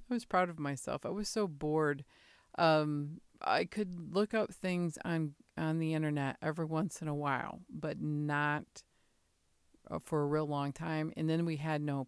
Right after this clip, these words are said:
power, so we, every once in a while, um, would go run out to the car and plug in our phone. Our last hot meal was Friday night after the tornado.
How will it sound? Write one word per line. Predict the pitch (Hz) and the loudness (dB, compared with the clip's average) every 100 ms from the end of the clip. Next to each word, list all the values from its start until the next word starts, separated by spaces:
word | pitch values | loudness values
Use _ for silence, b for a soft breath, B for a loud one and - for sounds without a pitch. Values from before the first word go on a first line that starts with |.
| - | -4
power, | - 226 208 170 135 160 | -2 0 0 0 -2 -4
so | - - 160 151 139 - B B B B B B B _ _ | -10 -4 0 2 0 -4 B B B B B B B _ _
we, | 160 156 151 147 143 143 B B B B - | 0 2 2 2 -2 -2 B B B B -4
every | 175 170 | -2 0
once | 165 165 170 - | 2 4 2 -2
in | 196 | -2
a | 220 | 0
while, | 220 156 143 - 175 226 269 285 B B B - | -2 -4 -6 -4 -2 0 0 -2 B B B -18
um, | 180 180 - - - 110 | -10 -8 -8 -10 -10 -6
would | 160 | -2
go | 165 | 0
run | 156 151 | 2 2
out | 151 151 | 0 -2
to | - | -8
the | 151 | -10
car | - 127 - 139 - | -6 -4 -2 -4 -4
and | 165 | -6
plug | - - 147 143 | -6 -6 -6 -8
in | - 143 - - | -8 -8 -8 -10
our | 160 147 | -10 -12
phone. | - 147 - - B B B B - | -8 -8 -8 -10 B B B B 0
Our | 175 | 4
last | 202 220 | 6 4
hot | - 151 - | 4 4 4
meal | 170 160 | 0 0
was | 151 | -2
Friday | - 151 151 143 | -2 0 2 2
night | 143 139 139 - - | 0 0 -4 -8 -8
after | 160 165 - | -4 -4 -6
the | 160 151 | -6 -8
tornado. | - 147 139 139 143 139 | -6 -4 -2 -2 -2 -4